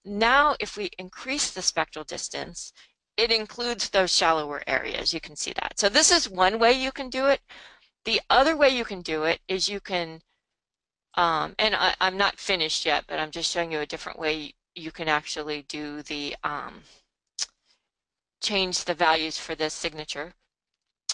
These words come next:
is if you decrease the distance to point oh one and you select and you create another R O I. So it only gets th-, s-,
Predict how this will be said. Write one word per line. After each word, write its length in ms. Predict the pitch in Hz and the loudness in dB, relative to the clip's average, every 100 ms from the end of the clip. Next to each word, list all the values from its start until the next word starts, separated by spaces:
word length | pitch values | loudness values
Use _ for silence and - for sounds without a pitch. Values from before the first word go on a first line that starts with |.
| - | 0
is 200 | 214 208 | 0 2
if 160 | 196 190 | 0 -2
you 140 | 202 | -4
decrease 640 | - 226 269 - 285 269 | -2 0 0 0 -2 0
the 100 | 262 | -2
distance 500 | - 165 - 156 160 - | 2 0 2 -2 -4 -8
to 100 | 180 | -10
point 340 | - 165 165 | -4 -4 -2
oh 160 | 160 151 | -6 -6
one 460 | 143 - - - 175 _ _ _ _ _ _ _ _ _ _ | -6 -8 -8 -12 -18 _ _ _ _ _ _ _ _ _ _
and 180 | 185 175 | -2 0
you 100 | 175 | -2
select 800 | - 185 175 170 196 - - - _ _ _ _ | -2 0 4 4 2 -4 -6 -6 _ _ _ _
and 160 | 190 185 | -4 -2
you 60 | 180 | 0
create 340 | 190 180 - | 2 2 2
another 480 | 165 156 160 185 175 | -2 2 4 4 2
R 240 | 160 147 147 | 2 4 4
O 160 | 143 | 2
I. 400 | - - - 202 - _ _ _ | 0 -2 -4 -6 -12 _ _ _
So 200 | - 202 | -2 4
it 140 | 196 - | 4 4
only 360 | 196 226 285 285 | 4 4 4 2
gets 400 | 220 208 - - _ _ | 4 4 2 -4 _ _
th-, 200 | 165 - - - | -16 -16 -14 -8
s-, 240 | - - | -6 -4